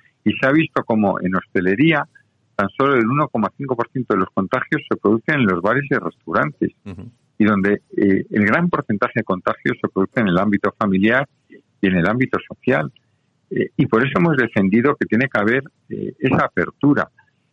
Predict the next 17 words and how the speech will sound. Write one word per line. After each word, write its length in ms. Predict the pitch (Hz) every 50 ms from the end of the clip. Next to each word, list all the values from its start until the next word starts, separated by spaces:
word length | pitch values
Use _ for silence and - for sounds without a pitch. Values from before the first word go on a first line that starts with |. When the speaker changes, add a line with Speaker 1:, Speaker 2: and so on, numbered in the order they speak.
| _ -
Speaker 1:
y 60 | 90
lo 80 | 98 104 -
seguimos 300 | - 110 135 151 151 131
defendiendo. 640 | 110 107 - - 92 82 80 90 87 82 78 - - - _ _
Pero 140 | 120 107 110
en 80 | 107
cualquier 380 | - 117 113 - - 165 156 -
caso, 400 | _ 160 156 160 - - 185 214 - _ _ _
y 100 | - 101
pase 240 | - - 135 - -
lo 140 | - 113 104
que 140 | - - 90
pase, 420 | - - 123 - _ - 143 139 - _ _ _ _ _ _ _ _
lo 140 | - 95 95
que 100 | - -
nosotros 380 | 95 95 98 110 117 123 123 117 -
somos 200 | 120 120 127